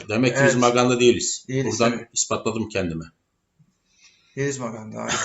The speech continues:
Speaker 1: <laughs> Ama hocam bu magandaların çeşitleri var. Onları,
Speaker 2: Var. Bu,
Speaker 1: onlar
Speaker 2: bugün bu konuya girmeyeceğiz maganda konusuna.
Speaker 1: Girmeyelim. Sonra belki maganda çıkarabiliriz
Speaker 2: Aynen.
Speaker 1: biz de.
Speaker 2: Çıkarız, doğru maganda bile çıkarız.
Speaker 1: Evet.
Speaker 2: Konuya girmeyeceğiz bugün.
Speaker 1: Girmeyelim.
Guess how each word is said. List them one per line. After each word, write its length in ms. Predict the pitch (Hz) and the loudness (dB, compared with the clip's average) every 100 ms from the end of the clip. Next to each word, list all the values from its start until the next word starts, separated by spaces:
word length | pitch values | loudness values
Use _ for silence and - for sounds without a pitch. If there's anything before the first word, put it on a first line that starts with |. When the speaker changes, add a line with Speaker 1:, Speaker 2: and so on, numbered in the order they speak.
| - - _ | -6 -12 _
Speaker 1:
<laughs> 440 | 135 - _ _ - | -20 -20 _ _ -6
Ama 200 | 104 117 | 2 4
hocam 280 | 117 123 | 4 4
bu 60 | 113 | 2
magandaların 580 | 113 117 120 123 127 131 | 4 4 4 4 2 2
çeşitleri 520 | 123 - - 123 117 | 0 0 -2 0 2
var. 220 | 110 - - _ _ _ _ - | 0 -2 -14 _ _ _ _ -10
Onları, 300 | 98 101 127 | -6 2 4
Speaker 2:
Var. 160 | 135 - | 2 0
Bu, 40 | 117 | 0
Speaker 1:
onlar 280 | 175 117 175 | 2 4 8
Speaker 2:
bugün 160 | 208 - - | 6 4 -10
bu 120 | 151 | -8
konuya 240 | - 156 160 | -4 -2 -2
girmeyeceğiz 340 | 160 143 131 | -4 -4 -6
maganda 480 | 131 131 131 131 127 | -6 -4 -4 -4 -8
konusuna. 520 | 127 120 117 120 110 - | -8 -10 -10 -8 -10 -10
Speaker 1:
Girmeyelim. 480 | 95 98 95 110 - | -12 -10 -8 -8 -10
Sonra 340 | - 120 113 - | -12 -8 -6 -4
belki 220 | 107 110 | -4 -2
maganda 380 | 110 98 104 - | -2 0 -2 -2
çıkarabiliriz 500 | - - 110 107 139 | -4 -4 -2 2 4
Speaker 2:
Aynen. 140 | 135 123 | 4 2
Speaker 1:
biz 160 | - | 2
de. 40 | - - - | 0 -8 -12
Speaker 2:
Çıkarız, 440 | - 139 135 127 | -2 -2 0 -4
doğru 180 | 131 131 | -2 -2
maganda 360 | 131 139 139 123 | -2 -2 -2 -6
bile 120 | 120 | -8
çıkarız. 460 | - 123 151 - - _ - 143 120 | -10 -10 -12 -12 -18 _ -18 -14 -6
Speaker 1:
Evet. 120 | 110 | -2
Speaker 2:
Konuya 220 | 147 151 | 0 -2
girmeyeceğiz 520 | 156 131 117 117 - | -4 -6 -6 -8 -10
bugün. 240 | 117 110 - - - - | -12 -14 -14 -20 -20 -18
Speaker 1:
Girmeyelim. 440 | 98 82 78 78 | -16 -14 -14 -14